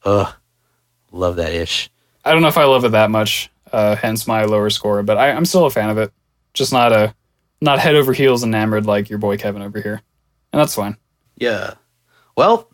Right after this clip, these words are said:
Speaker 1: time to move on to maybe some other people's favorite segment, um, content.
Speaker 2: Take your cones, take your tents,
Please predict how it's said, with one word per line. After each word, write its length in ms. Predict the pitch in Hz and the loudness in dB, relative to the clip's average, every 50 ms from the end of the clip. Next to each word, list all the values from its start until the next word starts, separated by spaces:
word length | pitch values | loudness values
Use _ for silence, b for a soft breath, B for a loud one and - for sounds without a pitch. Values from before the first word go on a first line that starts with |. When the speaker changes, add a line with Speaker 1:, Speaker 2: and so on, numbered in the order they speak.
| _ _ _ | _ _ _
Speaker 1:
time 280 | - - - 202 196 165 | -4 0 0 0 2 2
to 80 | 151 | 2
move 200 | 151 165 170 151 | 4 4 4 4
on 340 | 156 151 156 156 151 156 151 151 - - | 4 4 4 4 4 2 2 -2 -2 0
to 560 | 131 135 139 139 135 131 131 131 131 - - _ _ _ _ _ _ _ _ _ _ | 0 2 2 2 2 2 2 2 0 -2 -6 _ _ _ _ _ _ _ _ _ _
maybe 360 | 104 104 117 135 147 156 151 | -6 -2 0 2 2 2 0
some 200 | 139 - 135 120 | 0 2 2 4
other 200 | 120 143 160 147 | 4 4 4 2
people's 540 | 123 - 117 101 - 92 90 87 90 87 - | 2 0 -4 -4 -2 -6 -8 -8 -10 -12 -10
favorite 340 | _ - 101 92 87 85 78 | _ -4 -4 -2 -4 -6 -6
segment, 460 | - - - 87 85 87 87 104 - _ _ _ _ _ _ _ _ _ _ _ - | -8 -8 -6 -6 -6 -6 -8 -8 -10 _ _ _ _ _ _ _ _ _ _ _ -2
um, 400 | 98 95 95 95 95 95 98 - | 0 0 2 0 0 -2 -2 -4
content. 760 | - - - 139 160 165 - - 120 90 80 - - - _ _ _ _ _ _ _ _ _ _ _ _ _ _ _ | -2 0 2 4 4 4 4 2 0 0 -2 -4 -10 -20 _ _ _ _ _ _ _ _ _ _ _ _ _ _ _
Speaker 2:
Take 220 | - 135 135 131 | 0 0 0 0
your 80 | 139 127 | 0 -2
cones, 560 | - 135 131 127 127 123 127 - - - - _ _ _ _ _ _ _ _ _ _ | 0 0 2 2 2 2 0 -2 -6 -8 -10 _ _ _ _ _ _ _ _ _ _
take 200 | - - 127 113 | -2 -2 0 0
your 80 | 127 104 | 0 -2
tents, 520 | - - 123 117 117 113 - - - - | 0 0 0 2 0 -2 -4 -6 -8 -10